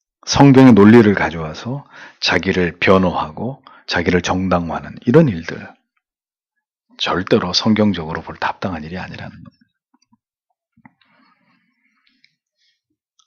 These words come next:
지식을 가진 자들이 그 지식을 하나님의 뜻에 합당하게 사용하지 않으면 그건 흉기가 되고 무기가 된다. 잊어서는 안 됩니다.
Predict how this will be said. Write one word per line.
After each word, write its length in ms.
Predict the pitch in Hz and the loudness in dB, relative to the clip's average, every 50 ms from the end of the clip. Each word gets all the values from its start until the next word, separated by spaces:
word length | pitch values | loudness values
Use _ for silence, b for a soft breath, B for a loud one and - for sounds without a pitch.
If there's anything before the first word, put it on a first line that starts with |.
| _ _ _ _ _ _ _ _ _ _ _ _ _ _ _ _ _ - - _ _ | _ _ _ _ _ _ _ _ _ _ _ _ _ _ _ _ _ -20 -20 _ _
지식을 400 | - - 113 110 - - 113 110 | 0 2 4 4 6 6 6 6
가진 260 | 101 92 90 87 95 98 | 6 4 4 2 2 2
자들이 360 | 90 82 78 82 85 101 92 | 0 0 -4 -4 -6 -6 -6
그 220 | - - - 110 | -2 2 2 2
지식을 600 | - - - 92 - - - 87 - 98 101 127 139 | 2 0 -4 -6 -6 -6 -8 -6 -4 -4 -4 -2 -4
하나님의 560 | - - - - 160 151 131 127 127 120 113 | -4 -6 -6 -4 -2 0 2 4 4 4 2
뜻에 240 | - 127 113 - - | 0 -2 -4 -4 -6
합당하게 640 | - - - _ - 147 156 131 120 107 101 98 | -8 -8 -10 _ -2 -2 0 0 -2 -2 -4 -6
사용하지 500 | - - - 110 107 98 87 82 80 80 | -8 -6 -6 -6 -6 -8 -10 -12 -12 -14
않으면 420 | 80 78 80 80 95 113 - - - | -14 -14 -12 -10 -10 -10 -10 -10 -12
그건 160 | - - 110 139 131 | -10 -8 -6 -6 -6
흉기가 580 | - - - - 185 170 156 143 127 - 113 98 | -8 -8 -6 -4 -4 -4 -4 -4 -6 -6 -6 -8
되고 260 | 82 85 80 - 90 87 85 92 | -8 -10 -10 -10 -12 -10 -10 -10
무기가 360 | 95 95 95 92 - - 78 | -10 -8 -8 -8 -8 -10 -14
된다. 320 | - - - - - - - - - - - - _ _ _ _ _ _ _ _ _ _ _ _ _ _ _ _ - | -14 -16 -20 -20 -20 -20 -20 -20 -20 -20 -20 -20 _ _ _ _ _ _ _ _ _ _ _ _ _ _ _ _ -14
잊어서는 480 | 85 82 82 80 - 76 78 78 76 76 | -10 -10 -8 -8 -8 -8 -10 -10 -12 -14
안 120 | 78 78 | -16 -16
됩니다. 380 | - - - - - - - | -18 -18 -18 -18 -18 -20 -20